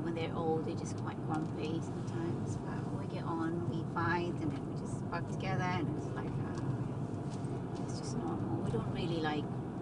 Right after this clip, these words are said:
we fight silly things. We start with silly things, and we make it big. And I hate when it's, the only thing that I just don't like when I'm angry and then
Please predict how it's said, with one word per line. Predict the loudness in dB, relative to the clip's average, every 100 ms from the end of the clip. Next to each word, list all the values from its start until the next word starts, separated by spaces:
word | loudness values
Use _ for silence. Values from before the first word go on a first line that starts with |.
| -2 -2 -2 -2 0 2
we | 4
fight | 10 8 8
silly | 2 0 8 10 12 10
things. | 6 4 4 4 2 0 0
We |
start | 0 4 6
with | 6
silly | 4 4 4 2
things, | 2 2 4 2
and | 2 2 2
we | 2
make |
it | 2 4
big. | 4 4 2 2
And | 2 2
I | 2 2 4
hate | 2
when | 2 4 4 4 2 2
it's, | 0 2 2 2 0 0 0 0 0
the | 2
only | 2 2 2
thing | 2 4
that | 4
I | 4
just | 2 0 2
don't | 2 4
like | 4 2 2 2
when | 2 2 2 2
I'm | 4
angry | 4 4 4 4 4
and |
then | 4